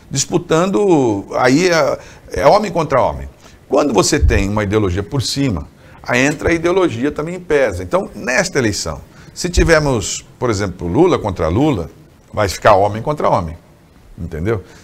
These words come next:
Se tiver uma eleição, que é o que todos os candidatos, o, tanto o Rodrigo quanto o Tarcísio, eles ficam torcendo, pelo amor de Deus, pra não pegar o Márcio França. Eles querem o Haddad, né?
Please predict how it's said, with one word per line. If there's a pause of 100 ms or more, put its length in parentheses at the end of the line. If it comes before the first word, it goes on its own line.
Se
tiver
uma
eleição,
que
é
o
que
todos
os
candidatos,
o,
tanto
o
Rodrigo
quanto
o
Tarcísio, (360)
eles
ficam
torcendo,
pelo
amor
de
Deus,
pra
não
pegar
o
Márcio
França. (540)
Eles
querem
o
Haddad, (500)
né?